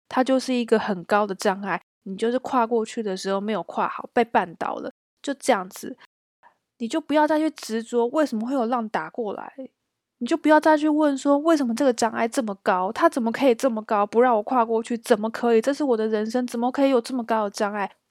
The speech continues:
你不要再去执着这件事情，就站起来往前走就好了。如果你不想认命，你就算认命了，你还是会想要问下一步怎么办。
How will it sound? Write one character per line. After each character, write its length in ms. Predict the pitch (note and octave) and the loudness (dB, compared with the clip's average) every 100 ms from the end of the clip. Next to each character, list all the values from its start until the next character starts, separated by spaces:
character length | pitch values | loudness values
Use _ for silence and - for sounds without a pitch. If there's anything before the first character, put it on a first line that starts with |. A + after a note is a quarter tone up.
| - | -12
你 100 | F#3+ | -8
不 100 | G3+ | -4
要 80 | |
再 80 | B3 | 0
去 120 | C#4+ | 0
执 160 | C#4 G3+ | -2 -4
着 120 | G3+ | -4
这 120 | G3 | -4
件 140 | G3+ G3+ | -4 -6
事 200 | - G3 | -6 -6
情， 240 | - - - _ _ _ | -8 -16 -18 _ _ _
就 100 | - | -8
站 200 | B3+ C4+ | -2 -2
起 80 | A3+ | 0
来 60 | G3 | -4
往 140 | E3 | -6
前 200 | - F#3+ | -8 -10
走 160 | F#3+ F3 | -8 -8
就 140 | F3 | -8
好 160 | F3 - | -8 -8
了。 220 | - - _ _ _ _ _ _ _ _ _ | -8 -10 _ _ _ _ _ _ _ _ _
如 120 | - D4 | -2 2
果 140 | E4 | 2
你 100 | A#3+ | 2
不 120 | G#3 | -2
想 220 | B3+ G3+ | -2 -2
认 200 | F#3 G#3 | -2 -2
命， 300 | G3 G3 F3 - _ _ | -2 -8 -10 -16 _ _
你 120 | G#3 | -6
就 140 | G3+ C4 | -2 0
算 200 | C4+ B3+ | 2 4
认 200 | B3 A3+ | 4 2
命 160 | G#3+ | -2
了， 80 | G3+ | -6
你 120 | G3+ G3 | -8 -6
还 140 | G#3 | -4
是 120 | G3+ | -2
会 160 | B3 B3+ | 2 0
想 160 | G#3 | 0
要 100 | D#3+ E3+ | -4 -4
问 180 | F#3+ | -4
下 320 | G3 - G3 F3+ | -2 -2 -2 -4
一 40 | |
步 180 | F3 F#3+ | -8 -12
怎 140 | - | -12
么 80 | C#4+ _ | -16 _
办。 220 | - - | -8 -8